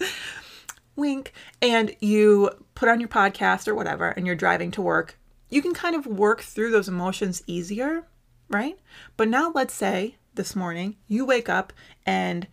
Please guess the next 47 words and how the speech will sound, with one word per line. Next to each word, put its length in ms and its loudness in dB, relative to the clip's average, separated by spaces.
your 160 -2
kid 540 0
is 140 -2
in 100 -6
a 40 -10
shitty 380 -4
mood, 460 0
and 160 -2
your 100 -4
husband's 440 -2
in 120 -2
a 40 -2
shitty 320 -2
mood, 400 -4
or 60 -8
your 120 -8
wife's 300 -6
in 80 -6
a 40 -8
shitty 260 -10
mood, 240 -8
and 400 -2
your 200 -6
cat's 360 -4
in 60 -10
a 40 -8
shitty 240 -8
mood, 300 -10
and 160 -2
you 520 0
go 340 4
in 120 -2
the 80 -8
bathroom 640 -2
and 440 -4
the 160 -8
shower 560 2
won't 280 -2
turn 240 -4
on, 400 0
and, 200 -8
or 180 -2
it's 180 -6
just 180 -4
cold 380 0
water, 480 -2
and 460 -10